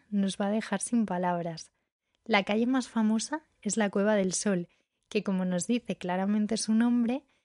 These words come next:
es una cueva y pega mucho el sol, casi durante todo el día. Después de pasear por Setenil de las Bodegas, vamos a comenzar a dirigir nuestra ruta hacia el sur de la provincia. Y para qué negarlo, dirección a la esperada playa gaditana,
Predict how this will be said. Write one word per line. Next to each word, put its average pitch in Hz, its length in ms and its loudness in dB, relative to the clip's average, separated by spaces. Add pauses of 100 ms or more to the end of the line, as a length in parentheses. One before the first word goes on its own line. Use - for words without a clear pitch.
(240)
es 220 260 -2
una 190 220 -2
cueva 226 460 2 (260)
y 214 140 0
pega 233 340 0
mucho 214 340 0
el 185 100 -2
sol, 170 340 -6 (120)
casi 285 460 -4
durante 202 460 0
todo 202 240 0
el 185 140 2
día. 175 320 -2 (360)
Después 208 420 -2
de 214 120 0
pasear 226 500 -2
por - 160 -4
Setenil 196 580 0
de 220 80 0
las 214 220 -2
Bodegas, 247 720 -2
vamos 202 360 0
a 240 60 2
comenzar 208 480 0
a 226 80 2
dirigir 196 440 -2
nuestra 202 420 0
ruta 202 480 -2
hacia 196 240 -2
el 185 80 -2
sur 185 240 -2
de 190 100 -2
la 220 140 -2
provincia. 180 680 -2 (400)
Y 214 100 -4
para 208 220 2
qué 208 160 -2
negarlo, 175 720 0
dirección 208 520 0
a 254 60 0
la 240 120 0
esperada 196 560 -2
playa 196 320 0
gaditana, 175 720 -2